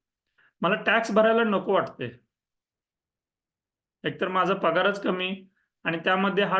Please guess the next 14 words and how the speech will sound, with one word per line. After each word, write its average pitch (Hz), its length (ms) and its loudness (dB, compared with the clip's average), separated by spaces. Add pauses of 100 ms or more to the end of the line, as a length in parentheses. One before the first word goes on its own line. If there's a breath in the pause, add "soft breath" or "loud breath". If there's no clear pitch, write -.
(140)
टॅक्स 185 300 0
द्यायला 196 360 2
लागत 190 340 0
असल्याने 180 460 -6
माझी 185 500 -6
चिडचिड 214 460 0
होते 165 300 2
आहे. 117 280 -6 (3250)
हा 160 60 -4
टॅक्स 180 360 -2
भरणे 185 260 0
मला 190 200 0
बर्डन 185 480 0
वाटते. 139 480 -4